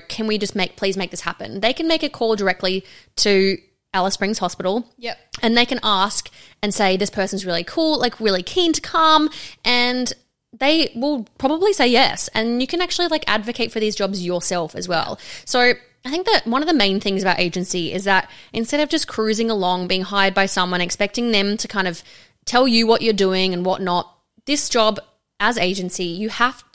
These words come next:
Speaker 1: to work for yourself. You have to be your own boss, and you
Speaker 2: Yeah.
Speaker 1: have to not wait for people to come to you to offer things. You need to stand up and ask for things yourself, because if you don't ask, you're not gonna get. And also, like, a lot of the time, maybe you're not gonna get the things that you've, you want, but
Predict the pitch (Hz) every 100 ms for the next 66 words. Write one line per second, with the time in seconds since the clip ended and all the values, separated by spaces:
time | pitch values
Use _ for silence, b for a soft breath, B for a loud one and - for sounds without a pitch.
0 | - - 302 214 190 - 190 - 160 -
1 | 185 214 - - 240 202 196 175 180 160
2 | 269 - - B B - 202 208 240 -
3 | 311 285 226 202 185 - 190 190 180 175
4 | 180 175 190 170 - - 175 - 107 196
5 | 202 254 254 233 220 190 175 175 165 151
6 | B B 185 185 190 190 - 190 190 185
7 | 170 - - - 214 220 233 262 330 247
8 | 254 - 254 254 254 240 247 151 B B
9 | B - 240 262 269 294 302 285 269 -
10 | _ - 262 262 269 320 311 254 240 226
11 | 220 220 190 240 214 175 - - 160 175
12 | 175 - - 202 185 175 147 - 208 -